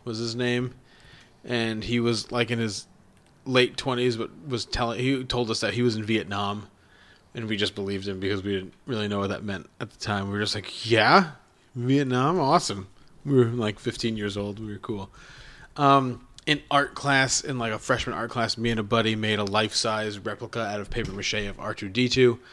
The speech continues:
Um, I read all the books. I had the video games. I collected the action figures and didn't open them. I tacked them up on my wall. So I had a wall of action figures. I mean, to the point where I was going to,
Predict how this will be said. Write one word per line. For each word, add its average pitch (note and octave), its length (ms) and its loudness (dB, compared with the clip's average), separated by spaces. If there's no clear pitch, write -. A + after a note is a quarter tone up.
Um, A#2 480 2
I A#2 100 0
read A2+ 540 0
all A2+ 200 -2
the A2 100 -4
books. C#3+ 400 2
I G#2+ 60 -2
had G#2+ 120 -2
the G2+ 80 -6
video C3 340 6
games. B2 580 2
I G#2 500 -2
collected G#2+ 460 -6
the G#2 140 -4
action C3 260 -2
figures B2 420 2
and G#2 140 -6
didn't G#2+ 320 -6
open C3 300 2
them. B2 340 0
I G#2 160 -4
tacked - 440 -2
them B2+ 160 0
up B2 100 0
on A2+ 140 2
my G#2 140 -2
wall. C3 580 2
So - 120 -4
I B2+ 60 8
had B2 140 10
a A2 60 8
wall B2+ 420 6
of A#2 80 4
action B2+ 320 6
figures. C3 460 6
I - 80 -2
mean, A#2+ 180 2
to C3+ 100 4
the A#2+ 80 2
point C3 240 2
where A#2+ 120 0
I A#2+ 160 4
was A#2 200 4
going A2+ 420 2
to, G#2 440 2